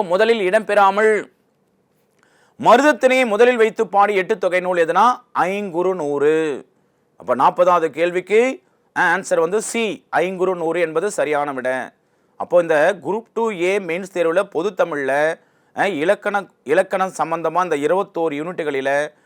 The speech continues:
கேள்விகள் மிகவும் தரமானதாகவும், அஹ், நம்மளுக்கு ஒவ்வொரு கேள்வியும் நம்மளுக்கு பயிற்சி எடுத்தா மட்டும்தான் அணுகிற முறையில குறிப்பாக இலக்கணங்கள் எல்லாமே, இலக்கண குறிப்பு எல்லாமே இன்டெப்தா நம்மளுக்கு கொடுத்துருக்குறாங்க.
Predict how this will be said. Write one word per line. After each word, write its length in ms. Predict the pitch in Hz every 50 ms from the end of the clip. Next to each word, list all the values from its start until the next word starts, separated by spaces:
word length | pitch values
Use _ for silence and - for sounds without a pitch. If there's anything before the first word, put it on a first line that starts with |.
| _ _ _ _ _
கேள்விகள் 480 | - 175 202 220 220 202 202 180 185 160 143
மிகவும் 300 | 147 156 175 190 196 208 - -
தரமானதாகவும், 920 | 135 139 160 175 175 170 175 165 151 151 147 143 135 147 151 180 208 220 214 - _ _ _ _ _ _ _ _ _
அஹ், 180 | - 156 202 220
நம்மளுக்கு 280 | 202 175 165 165 147 156 165
ஒவ்வொரு 280 | 180 185 208 214 202 196 165
கேள்வியும் 460 | - - 185 208 214 196 214 214 202 190
நம்மளுக்கு 300 | 175 170 160 - 185 208 196 -
பயிற்சி 380 | 156 160 196 220 196 185 - 220 208 175
எடுத்தா 240 | 160 156 - 180 165
மட்டும்தான் 480 | 165 165 160 156 185 175 185 196 208 - -
அணுகிற 380 | - 135 151 185 202 175 190 180 160
முறையில 360 | 151 147 151 170 175 170 175 185 208 226 - _ _ _ _ _ _ _ -
குறிப்பாக 500 | 156 208 202 180 196 196 190 190 190 185 156 139 151
இலக்கணங்கள் 520 | 180 214 208 - 208 196 190 185 170 160 160
எல்லாமே, 380 | 165 170 170 160 170 185 208 233 240 190 151
இலக்கண 320 | 160 180 190 185 - 196 190
குறிப்பு 360 | 180 - - 175 175 170 - 147
எல்லாமே 380 | 147 147 147 143 151 165 190 214 226 226 _ _ _ _ -
இன்டெப்தா 520 | 120 147 180 220 196 214 202 165 - 214 202
நம்மளுக்கு 300 | 196 175 165 - 147 165
கொடுத்துருக்குறாங்க. 560 | 147 147 135 - 160 147 - 131 120 110 101